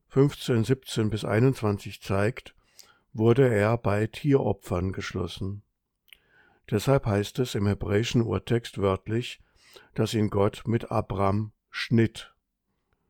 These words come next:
Erster Mose fünfzehn, siebzehn in der Elberfelder Übersetzung und Vers achtzehn in der Davar-Übersetzung.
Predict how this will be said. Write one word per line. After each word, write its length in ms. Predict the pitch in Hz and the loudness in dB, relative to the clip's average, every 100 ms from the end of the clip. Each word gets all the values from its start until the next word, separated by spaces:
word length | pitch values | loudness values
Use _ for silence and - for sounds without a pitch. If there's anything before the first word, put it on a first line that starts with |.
| _ _ _ _ _ _ _ _ | _ _ _ _ _ _ _ _
Erster 300 | 117 113 110 | -2 -2 0
Mose 300 | 110 110 104 | 2 2 0
fünfzehn, 600 | 101 123 127 - - 104 | -4 -2 -2 -4 -2 -2
siebzehn 560 | 101 120 - - 143 139 | 2 0 -2 0 2 4
in 120 | 107 | 4
der 140 | 107 104 | 2 2
Elberfelder 640 | 104 131 - 123 127 131 | 2 0 2 0 2 0
Übersetzung 760 | 120 120 117 - - 117 120 - _ _ _ _ - | 0 2 0 0 0 2 2 -2 _ _ _ _ -4
und 200 | 123 110 | -2 0
Vers 240 | 110 101 | 0 -2
achtzehn 520 | 110 98 - - 113 110 | -4 -4 -6 -4 -2 -2
in 140 | 104 | -2
der 120 | 107 | -2
Davar-Übersetzung. 1120 | 104 95 92 92 95 92 92 87 - 95 98 | -2 0 0 0 -2 -4 -4 -8 -8 -8 -8